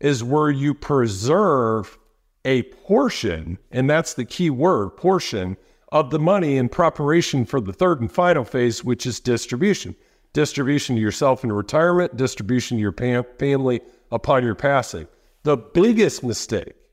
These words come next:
that people make is they go directly from accumulation into distribution, and they never preserve a portion of the assets. I would argue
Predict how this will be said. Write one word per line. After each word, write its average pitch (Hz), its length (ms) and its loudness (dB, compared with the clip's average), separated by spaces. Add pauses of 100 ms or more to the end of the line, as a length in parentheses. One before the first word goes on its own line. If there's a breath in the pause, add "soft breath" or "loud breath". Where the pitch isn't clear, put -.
(140)
that 127 240 2
people 160 340 0
make 120 300 0 (380)
is 139 240 -2
they 151 160 2
go 139 180 2
directly 135 720 0
from 127 240 -2
accumulation 160 1040 0
into 151 280 2
distribution, 104 920 -4 (320 soft breath)
and 127 180 0
they 127 80 0
never 151 460 2
preserve 135 760 0
a 123 140 0
portion 131 680 -2
of 98 180 -8
the 98 180 0
assets. - 640 -2 (580)
I 196 180 4
would 240 180 2
argue 127 640 2